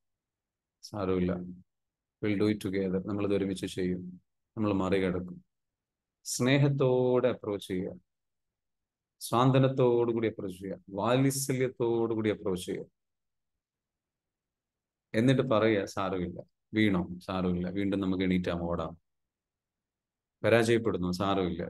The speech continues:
വീണ്ടും എണീറ്റ് ഓടാം, നമുക്ക് റെഡിയാക്കാം, വിഷമിക്കണം." And that's when you give love, when you give compassion, when you, ആ വാത്സല്യത്തോടു കൂടി, സ്നേഹത്തോടു കൂടി നൽകുമ്പോൾ, you feel protected,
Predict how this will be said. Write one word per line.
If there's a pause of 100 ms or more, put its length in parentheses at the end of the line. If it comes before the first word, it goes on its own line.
വീണ്ടും
എണീറ്റ്
ഓടാം,
നമുക്ക്
റെഡിയാക്കാം,
വിഷമിക്കണം." (2250)
And (120)
that's (140)
when
you (140)
give (140)
love, (140)
when
you (140)
give (100)
compassion,
when
you, (180)
ആ (100)
വാത്സല്യത്തോടു
കൂടി, (120)
സ്നേഹത്തോടു
കൂടി
നൽകുമ്പോൾ, (880)
you
feel
protected,